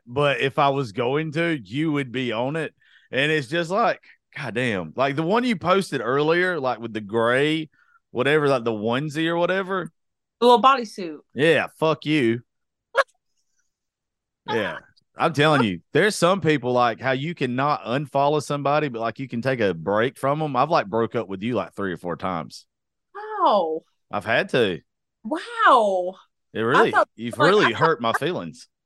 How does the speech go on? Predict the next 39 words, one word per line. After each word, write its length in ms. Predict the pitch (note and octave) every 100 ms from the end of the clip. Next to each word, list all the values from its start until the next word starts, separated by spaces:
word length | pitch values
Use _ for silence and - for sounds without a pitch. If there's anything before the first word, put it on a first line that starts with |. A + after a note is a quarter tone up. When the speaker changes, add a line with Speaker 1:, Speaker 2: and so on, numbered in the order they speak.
| _ _ _ -
Speaker 2:
I 60 | E4
thought 220 | A#4 F4
we 80 | E4
were 100 | D4+
going 240 | D4 C4+
strong. 340 | C4 - E4 D#4
I 80 | F4+
thought 180 | F4 C4
it 60 |
was 140 | B3 -
A 140 | A#3+
one 220 | B3 B3+ B3+
day 180 | D4+
one, 300 | F#4 A#3+ G3
and 60 | G#3
now 120 | A#3
you 240 | B3 C#4 D#4
over 120 | D4+
here 100 | C#4+
breaking 300 | B3 C4+ C#4
up 100 | C#4
with 140 | C#4
me 100 | C#4
secretly. 640 | C#4 F4+ - G3 D3+ D3+ E3+ _ _ _ _
Speaker 1:
I've 140 | G2+ -
had 380 | G2+ A#2 C#3+ A2+
to. 300 | G2 D#2 C2
I've 160 | F#2 F#2+
had 180 | B2 C#3
to 60 |
give 200 | A#2 B2
myself 440 | A2 G#2+ A#2+ C#3 A2
a 80 |
mental 320 | F2+ G2 A2+ F#2
break 300 | G#2 C#3 -
from 180 | E2 C#2+
you. 120 | - _ _
Speaker 2:
<laughs> 240 | - -
I 140 | C4